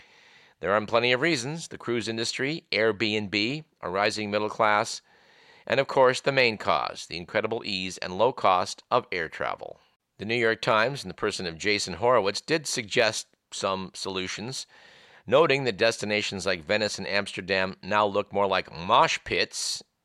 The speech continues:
in the summer. Overlooked neighbors like, say, Treviso, Italy, provided a proverbial oasis next door. Sounds like a good plan to me.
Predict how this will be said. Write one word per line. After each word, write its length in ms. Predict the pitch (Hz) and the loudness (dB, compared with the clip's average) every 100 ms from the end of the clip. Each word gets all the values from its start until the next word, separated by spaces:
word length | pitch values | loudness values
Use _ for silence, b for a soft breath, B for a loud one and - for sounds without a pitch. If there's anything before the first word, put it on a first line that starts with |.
| - | -14
in 120 | 90 | -10
the 80 | 87 | -8
summer. 420 | - - 98 117 B B B B B B B B B - | -4 -2 -2 -4 B B B B B B B B B 2
Overlooked 420 | 143 143 127 110 | 4 4 2 2
neighbors 480 | 135 180 123 139 135 | 2 4 2 0 2
like, 240 | 110 113 | 0 0
say, 280 | - 120 113 | 2 4 2
Treviso, 640 | 104 131 120 147 - 123 - | 2 2 2 0 2 2 4
Italy, 400 | 151 117 117 135 | 2 2 -2 -2
provided 500 | 110 104 117 110 87 | 0 4 4 4 0
a 140 | 98 | -4
proverbial 580 | 110 101 120 120 117 113 | -2 0 2 4 2 4
oasis 680 | 110 113 120 123 123 117 - | 4 4 4 2 -4 -4 -2
next 480 | 113 110 - 87 80 | 0 0 -2 -6 -2
door. 540 | 107 95 71 - - _ _ _ _ | 0 2 -2 -6 -14 _ _ _ _
Sounds 300 | - 110 117 | -6 -2 0
like 80 | 110 | -2
a 80 | 107 | -2
good 200 | 107 123 | 0 0
plan 240 | 127 131 | 2 4
to 60 | 123 | 4
me. 460 | 135 151 127 139 | 2 2 2 -2